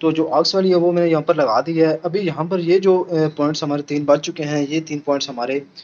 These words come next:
आउट के हैं जो कि छोटे speakers के लगेंगे। वो, अ, तीन points हमने कहाँ से attach करने हैं?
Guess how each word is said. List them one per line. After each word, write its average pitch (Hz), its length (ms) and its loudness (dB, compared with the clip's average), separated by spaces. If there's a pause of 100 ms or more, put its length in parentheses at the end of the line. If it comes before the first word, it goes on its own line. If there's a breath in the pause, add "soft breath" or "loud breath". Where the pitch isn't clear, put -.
(260 loud breath)
आउट 185 160 4
के 180 140 2
हैं 160 200 0
जो 147 140 -2
कि 147 100 -8
छोटे 143 280 -6
speakers 135 340 -8
के 147 160 -6
लगेंगे। 120 440 -8
वो, 190 520 2
अ, 156 320 0
तीन 160 260 -6
points 170 280 0
हमने 160 140 -2
कहाँ 139 180 -4
से 151 100 -6
attach 147 200 2
करने 147 220 -4
हैं? 151 160 -8